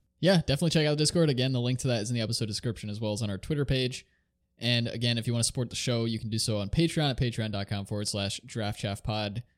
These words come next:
Just wanna float it out there again. We are looking to reach that, that next stretch goal and, uh, try to offload some of our, actually the next two stretch goals and try to offload some of our,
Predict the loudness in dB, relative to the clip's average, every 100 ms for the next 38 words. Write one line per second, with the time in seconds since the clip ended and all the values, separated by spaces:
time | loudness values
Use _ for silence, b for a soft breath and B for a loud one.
0 | _ -6 -2 -2 -2 0 0 0 -2 -2
1 | -4 -4 -4 -2 -2 -2 -6 _ _ _
2 | _ _ -18 -10 0 2 2 0 0 0
3 | 0 0 0 0 -4 -6 -6 -4 -4 -2
4 | -4 -6 -6 -4 -6 -6 -6 -6 -8 -8
5 | -4 -2 -4 -4 -2 -2 -4 -4 -2 -2
6 | -2 -4 -4 -2 -2 -4 -4 -4 -4 -4
7 | -6 _ -4 -2 0 0 0 0 -2 -2
8 | 0 0 0 -4 -4 -6 -6 -4 -4 -4
9 | -4 -4 -4 -6 -4 -6 -6 -6 -8